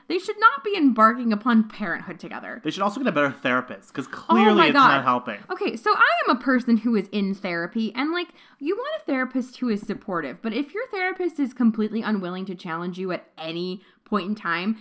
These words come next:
Speaker 1: if, like, a therapist watches you completely flip your argument in the middle of it, they should really be like,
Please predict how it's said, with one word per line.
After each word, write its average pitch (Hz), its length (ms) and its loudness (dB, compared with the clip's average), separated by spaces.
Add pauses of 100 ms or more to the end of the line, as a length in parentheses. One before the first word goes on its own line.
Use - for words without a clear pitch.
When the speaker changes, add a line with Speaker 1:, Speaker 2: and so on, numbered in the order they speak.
(180)
Speaker 1:
if, 233 240 -2
like, 247 180 -2
a 269 100 0
therapist 349 540 -4
watches 220 500 0
you 202 280 -2
completely 214 420 0
flip 202 340 -6
your 214 160 2
argument 233 480 0
in 208 120 4
the 180 80 0
middle 185 400 -4
of 311 120 0
it, 370 200 -6
they 269 100 0
should 254 300 -6
really 302 200 0
be 269 140 2
like, 226 180 0